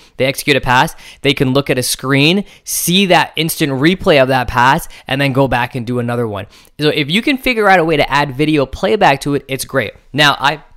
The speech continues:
I personally do this only with my pro athletes. I don't do it with the younger athletes because it's so much information for them. But what you can do is you can use an app called Coach's Eye. There's many apps out there. I use the one called Coach's Eye. And you can stand back and maybe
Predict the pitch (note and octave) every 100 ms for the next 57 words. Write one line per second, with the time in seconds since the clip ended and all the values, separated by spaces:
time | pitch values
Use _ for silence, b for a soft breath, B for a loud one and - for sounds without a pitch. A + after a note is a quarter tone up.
0 | - - D3 F3 - E3+ E3+ F#3 G3 D#3
1 | D3 D3 D3 - C#3+ D3 D#3+ C3+ B2+ -
2 | C3+ A#2 B2 D#3+ D#3+ C3 A#2 C3 C3 C3+
3 | C3+ A#2+ B2 A2+ A2 C3 F3 F#3+ - b
4 | b b b B2 C#3 B2+ - - C#3 C#3+
5 | - C3 B2+ A#2 B2+ D3 D#3 E3 A3 -
6 | B B G#2+ G#2 A3 E3+ G3 - - -
7 | C#3 D#3 C#3 E3 F#3 D#3+ C#3+ C3+ C#3+ C#3+
8 | D3+ C#3 - A#2 B2+ D3+ - B2 A#2 -
9 | D3+ D#3 C3 A2 A#2+ D#3 - D3 C#3 D#3
10 | B2+ A#2+ - A2 G#2+ B2+ C#3+ C3 B2 A#2
11 | A2 - E3 E3+ A#2 G#2+ A2 A2+ B B
12 | B B C#3 C3+ F3 G3 E3+ - E3+ D#3+
13 | C#3+ D3 C#3 C3+ C#3+ D3+